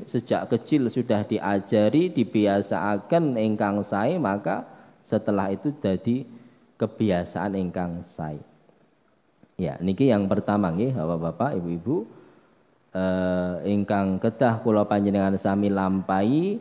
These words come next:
putra wayah kula panjenengan sami niku kedah selalu diingatkan dalam setiap aktivitas, setiap kegiatan,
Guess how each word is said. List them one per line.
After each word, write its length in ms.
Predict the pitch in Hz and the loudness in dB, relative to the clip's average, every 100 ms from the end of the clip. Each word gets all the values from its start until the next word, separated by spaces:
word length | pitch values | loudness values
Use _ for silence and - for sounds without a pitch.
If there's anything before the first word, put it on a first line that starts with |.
| - - - _ | -10 -20 -20 _
putra 340 | 110 107 107 101 | -2 0 2 4
wayah 400 | 107 123 127 117 | 6 6 4 2
kula 180 | 120 107 104 | 2 2 4
panjenengan 420 | 104 101 101 98 | 2 4 4 2
sami 320 | 98 98 98 | 2 2 2
niku 240 | 98 123 | 2 0
kedah 400 | 120 - 117 117 - - - _ _ _ _ _ _ | 0 2 0 0 -8 -20 -20 _ _ _ _ _ _
selalu 480 | 120 107 107 113 131 - | 0 2 4 4 2 0
diingatkan 960 | 117 104 101 101 92 - - 90 78 - - _ _ _ _ | -2 0 0 0 -2 -4 -8 -8 -6 -10 -20 _ _ _ _
dalam 400 | 101 101 95 92 | 0 2 2 0
setiap 560 | - 92 - 131 143 - - - - _ | -2 -4 2 4 4 0 -14 -20 -20 _
aktivitas, 1300 | 104 101 - 104 98 120 120 120 117 117 117 - - | -4 -4 -4 -4 0 0 2 2 4 2 0 -6 -4
setiap 680 | 95 - 120 117 120 120 - - - - | -4 -2 0 2 2 0 -6 -20 -20 -4
kegiatan, 1200 | 113 107 - 107 104 120 117 123 123 123 123 120 | -2 -2 -2 2 2 2 0 2 2 2 2 -2